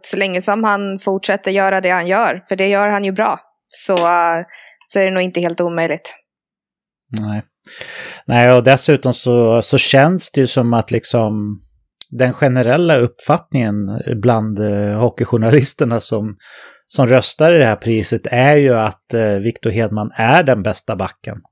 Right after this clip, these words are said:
Speaker 2: Men sen så behöver man ju inte vara, liksom, ha den bästa säsongen varje år bara för att man råkar vara bäst, eh, generellt sett. Som förra året så hade ju både John Carlson och Roman Josi såna spektakulära offensiva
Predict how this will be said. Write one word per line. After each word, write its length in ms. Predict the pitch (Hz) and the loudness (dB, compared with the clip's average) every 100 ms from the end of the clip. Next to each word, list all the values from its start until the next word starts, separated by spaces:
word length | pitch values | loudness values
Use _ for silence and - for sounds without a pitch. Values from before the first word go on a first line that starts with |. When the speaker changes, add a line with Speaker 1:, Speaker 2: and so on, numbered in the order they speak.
| - | -10
Speaker 2:
Men 100 | 117 | -6
sen 220 | - 131 | 2 2
så 400 | 143 - 147 135 127 - - - _ _ 123 | 2 2 4 4 2 -8 -20 -20 _ _ 0
behöver 360 | 117 131 147 | 4 6 4
man 140 | 147 135 | 2 0
ju 60 | |
inte 160 | 123 - | 0 0
vara, 600 | 113 113 113 107 107 107 | 2 2 2 2 0 -2
liksom, 640 | 104 104 - 107 107 104 110 _ _ - | -4 -6 -6 -6 -6 -10 -12 _ _ 0
ha 160 | 120 | 0
den 180 | 113 113 | 2 0
bästa 400 | 120 113 - 117 | 0 0 -2 -2
säsongen 720 | - 113 - 156 180 113 98 | -2 -6 0 2 2 -2 0
varje 280 | 104 95 101 | 0 0 0
år 260 | 95 98 | -2 -4
bara 260 | 98 101 104 | -4 -2 -2
för 120 | - | -4
att 80 | 98 | -6
man 160 | 104 95 | -6 -6
råkar 260 | 98 107 | -4 -4
vara 260 | 98 95 98 | -4 -4 -4
bäst, 540 | 101 95 - - - | -6 -6 -8 -12 -8
eh, 260 | 104 98 101 - | -6 -6 -6 -4
generellt 520 | 117 127 156 131 - | -2 0 0 -2 -6
sett. 180 | 110 - | -12 -12
Som 240 | - 104 | -12 -12
förra 280 | - 117 131 | -4 0 4
året 200 | 139 127 | 4 4
så 80 | 113 | 0
hade 160 | 107 | 0
ju 80 | 110 | -2
både 400 | 101 104 101 101 - - - - - - | -4 -4 -2 -4 -6 -20 -20 -20 -20 -12
John 280 | 120 110 101 | -4 -2 -2
Carlson 560 | - 120 127 123 - 107 | 0 2 2 0 -2 -2
och 80 | 107 | -2
Roman 300 | 101 101 101 | -2 -2 0
Josi 380 | 117 127 - 107 | 0 0 -2 -6
såna 240 | 101 98 | -6 -6
spektakulära 960 | - - 113 - 110 107 113 139 123 104 | -8 -4 -4 -2 -4 0 2 2 2 2
offensiva 840 | 131 - 127 113 107 95 95 95 | -2 -2 -6 -4 -4 -4 -4 -8